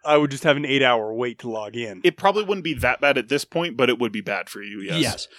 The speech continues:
Speaker 3: It depends on when you log in. As someone who does not have a job, I, it's pretty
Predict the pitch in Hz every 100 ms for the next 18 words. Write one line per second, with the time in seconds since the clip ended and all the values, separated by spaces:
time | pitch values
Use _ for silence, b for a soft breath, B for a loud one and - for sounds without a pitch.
0 | B 214 220 233 247 262 262 190 151 170
1 | 160 135 127 123 117 101 B - 170 -
2 | 220 214 170 160 160 165 160 165 131 120
3 | 127 160 - - 131 - - - 160